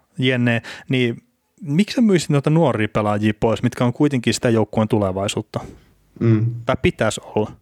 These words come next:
Speaker 2: Niin.
Speaker 1: Ja siis kun se, se joukkue tarvitsee niinku jotain kuitenkin, että, et ei se voi niinku ihan mitä tahansa A H L-jyriä siellä pyörittää mukana. Ja toi niinku, että toi Fialan, kun ne vaihtoi sen pääkseen Granlundiin, niin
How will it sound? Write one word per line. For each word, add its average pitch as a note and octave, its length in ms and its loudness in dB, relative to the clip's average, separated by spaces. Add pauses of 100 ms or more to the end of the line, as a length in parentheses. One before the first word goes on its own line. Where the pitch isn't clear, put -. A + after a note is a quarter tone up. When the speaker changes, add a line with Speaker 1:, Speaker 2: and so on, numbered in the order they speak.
(240)
Speaker 2:
Niin. B2+ 380 2 (560)
Speaker 1:
Ja C3+ 180 0
siis D3 200 0
kun D#3+ 340 2
se, D#3 240 0 (360)
se - 60 0
joukkue A3+ 320 2
tarvitsee - 520 -2
niinku A#2+ 240 0
jotain G#2 540 -2 (320)
kuitenkin, G#2+ 520 0
että, A2+ 160 0
et A2+ 100 -4
ei C3 80 0
se D3 120 -2
voi D3+ 120 0
niinku C#3 200 -4 (120)
ihan D3+ 260 4
mitä B2+ 180 0
tahansa B2 300 0
A B2+ 160 0
H G#2+ 40 -4
L-jyriä G#2+ 420 0
siellä G#2 180 0
pyörittää G#2+ 540 -2
mukana. A2 340 -4 (320)
Ja C3+ 80 0
toi D3+ 160 0
niinku, D3 180 0
että C#3 140 -2
toi C#3 160 2
Fialan, B2 560 2 (320)
kun A#2 80 0
ne A2+ 80 2
vaihtoi A2 220 0
sen A#2 100 2
pääkseen A2+ 440 0
Granlundiin, G#2 760 0 (280)
niin A#2 300 0